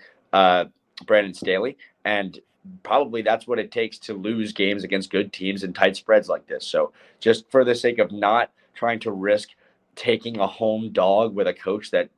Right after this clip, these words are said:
you don't believe in, I'm gonna anchor on a team that's had a really good start to the season, has some losses that they wanna shake off, and is coming off a bye and knows they have some work to do, um, and can do so against what we've known to be, despite the reputation of their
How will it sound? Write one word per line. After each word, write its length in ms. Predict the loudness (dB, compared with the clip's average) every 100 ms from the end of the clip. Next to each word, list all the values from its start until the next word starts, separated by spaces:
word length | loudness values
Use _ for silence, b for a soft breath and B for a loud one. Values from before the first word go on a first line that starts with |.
| -18
you 80 | -4
don't 220 | -4 -4
believe 360 | -8 -8 -6 -4
in, 160 | -4 -8 b b -2
I'm 120 | 0
gonna 120 | 0
anchor 340 | -2 -2 -2 -4
on 100 | -4
a 40 |
team 240 | -10 -8 -4
that's 260 | -4 -6 -14
had 200 | -6 -4
a 40 |
really 220 | -2 -4 -4
good 180 | -8
start 260 | -4 -4 -4
to 80 | -8
the 60 |
season, 400 | -10 -8 -6 -8 b b
has 220 | 2 2
some 100 | 4 2
losses 380 | 6 4 2 -10
that 100 | -4
they 80 | -2
wanna 220 | 0 -2
shake 280 | -2 0 4
off, 240 | 2 0 _ -8
and 120 | -6
is 80 | -6
coming 260 | -8 -6
off 160 | -4 -4
a 40 | -2
bye 280 | 0 2 0
and 120 | -2
knows 220 | -6 -2
they 120 | -2
have 200 | 0 -2
some 180 | -6 -12
work 180 | -12 -14
to 80 | -20
do, 340 | -10 -8 -8 b b b -6
um, 240 | -4 -4 -8
and 140 | -6
can 180 | -6 -4
do 160 | -4
so 220 | 0 2 2
against 280 | 0 -6
what 80 | -6
we've 160 | -6 -2
known 220 | -2 -4
to 100 | -6
be, 300 | -4 -2 -2 b b
despite 500 | -8 -6 4 4 6
the 100 | 4
reputation 680 | 4 4 0 -2 -2 -2 -4
of 200 | -4 -2
their 380 | 0 2 0